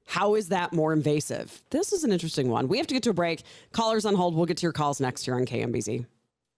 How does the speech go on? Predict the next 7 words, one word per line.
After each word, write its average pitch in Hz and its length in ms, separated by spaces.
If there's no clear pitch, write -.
How 359 260
much - 300
of 208 140
a 175 140
right 156 360
to 269 80
privacy 147 800